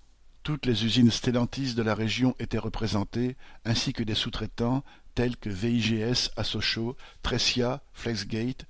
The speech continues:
Fuji, Snop, Foressia. La C G T intérim de Proman était présente, comme celle de l'hôpital,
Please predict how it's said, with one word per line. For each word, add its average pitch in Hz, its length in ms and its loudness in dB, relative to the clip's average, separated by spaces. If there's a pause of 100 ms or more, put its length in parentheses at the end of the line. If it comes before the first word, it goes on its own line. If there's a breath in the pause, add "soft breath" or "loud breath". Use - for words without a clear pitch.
(100)
Fuji, 120 540 -2
Snop, - 520 2
Foressia. 104 640 -6 (840 loud breath)
La 107 80 0
C 127 140 4
G 127 160 4
T 135 200 -2
intérim 127 520 2
de 101 100 -6
Proman 123 480 2 (180 loud breath)
était 110 220 -2
présente, 117 560 0 (240 loud breath)
comme 120 160 2
celle 131 220 2
de 117 80 0
l'hôpital, 113 640 -2